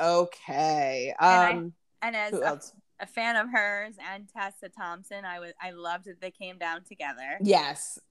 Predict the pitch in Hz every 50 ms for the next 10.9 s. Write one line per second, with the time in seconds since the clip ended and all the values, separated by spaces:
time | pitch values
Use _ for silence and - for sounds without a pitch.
0 | _ - 190 185 180 175 156 131 135 254 - 170 - 226 226 220 220 226 208 196
1 | - 226 226 220 196 _ - 240 220 214 208 208 202 202 196 196 190 196 208 226
2 | 214 190 185 180 180 185 185 180 175 - _ _ _ _ _ - - 226 208 196
3 | 190 180 180 180 180 175 175 175 175 175 180 180 - - 214 190 180 180 185 190
4 | _ - 208 175 175 175 175 175 170 170 165 165 185 190 190 185 170 175 175 180
5 | 175 - - 175 139 135 131 - 135 139 143 165 190 _ _ _ _ _ _ _
6 | - - 190 180 156 143 151 175 202 214 226 220 - 247 214 190 - 196 180 175
7 | 170 160 151 - 196 170 151 147 151 147 147 143 143 160 160 175 - 160 160 170
8 | 170 - - 131 135 139 135 139 131 139 139 - - 143 131 123 127 123 123 123
9 | 123 135 - - - 160 151 - 95 80 104 107 113 110 123 127 - 147 147 143
10 | 139 123 190 175 156 156 147 139 127 123 120 127 131 123 123 127 151